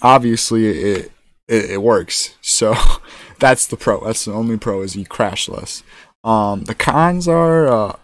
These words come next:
enemies, like N P Cs and shit, you won't really see them until you're, like, really close up to them. Um, the other issue is, uh, J pegs for pictures like items, armor, and stuff from the Frontier mod.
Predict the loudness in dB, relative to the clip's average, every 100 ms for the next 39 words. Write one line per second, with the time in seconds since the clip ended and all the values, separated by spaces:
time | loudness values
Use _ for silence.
0 | _ -2 0 2 0 0 -2 -2 -4 -6
1 | -4 -4 -2 -4 -6 -8 -6 -2 -2 -4
2 | _ _ _ _ -6 -6 -4 -4 -4 -4
3 | -6 -6 -6 -6 -6 -6 -8 -6 -2 -2
4 | -2 -4 -8 -8 -2 0 -2 -6 -2 -2
5 | -2 -6 -8 -8 -14 -10 -12 -12 _ -20
6 | -20 _ _ -4 0 0 -4 -14 -20 -20
7 | -20 -6 0 0 0 -2 -2 -2 -2 -4
8 | -4 -2 -2 -2 0 0 2 -2 -6 -4
9 | 2 2 4 4 4 0 -2 -4 2 2
10 | 2 0 0 0 -2 0 0 -2 -6 -4
11 | -4 -2 -4 -6 -6 -4 -2 -2 -4 -4
12 | -4 -6 -6 -6 -4 -2 -2 -2 -4